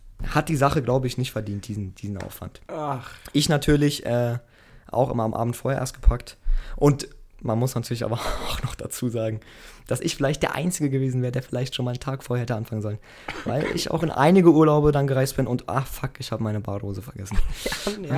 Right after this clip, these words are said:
Speaker 2: ja, das ist
Speaker 1: Ah.
Speaker 2: ärgerlich, natürlich.
Speaker 1: So, so eine, so eine Geschichten passen dazu. Aber ich, ich, ich will gar nicht weitermachen. Auf jeden Fall wollte ich nur sagen, äh, jeder ist Film, der dazu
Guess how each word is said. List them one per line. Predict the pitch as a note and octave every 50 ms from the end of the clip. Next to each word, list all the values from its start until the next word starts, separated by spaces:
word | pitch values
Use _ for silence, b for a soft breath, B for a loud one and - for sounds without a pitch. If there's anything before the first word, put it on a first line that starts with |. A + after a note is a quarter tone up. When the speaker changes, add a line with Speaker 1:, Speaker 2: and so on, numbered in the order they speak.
| D3+
Speaker 2:
ja, | D#3 D#3+
das | E3 E3 E3+
ist | E3+ E3 E3
Speaker 1:
Ah. | E3 E3
Speaker 2:
ärgerlich, | D#3+ A#2+ G#2+ G#2+ G#2 - -
natürlich. | B2+ A#2 - A2+ A2 A2 A2+ - - - - - - - -
Speaker 1:
So, | A#2 A#2+ C3 C3+
so | B2 C#3
eine, | C#3+ C#3+ C#3
so | B2+ C#3+
eine | D3 C#3+ C3
Geschichten | C3 C3 - C3+ C3 - - B2 B2 B2 - _ _ _ - - -
passen | - - C3+ - - G2+
dazu. | G2 G2 - - - - A2+
Aber | - A#2+ C#3 -
ich, | D#3 - - - - -
ich, | C3 C3 C3 -
ich | - - -
will | D3+ D3
gar | C#3
nicht | C3 B2+
weitermachen. | C3 B2 C3 B2+ B2+ A#2+ A2+ C3
Auf | B2 D3+
jeden | D#3 D3+
Fall | D#3
wollte | D3+ D3 C#3
ich | -
nur | C3+
sagen, | B2+ C3+ C3+ C3+ C3+ C3 -
äh, | - - A#2+ A2+ A#2 - - _ _ _ b b b b b b b b b _ _
jeder | B2+ C#3+ D3+ C#3+
ist | B2 -
Film, | - - C3+ C#3 C#3 C3
der | A#2+ A2+
dazu | A2+ - - A2+ G#2+ G2+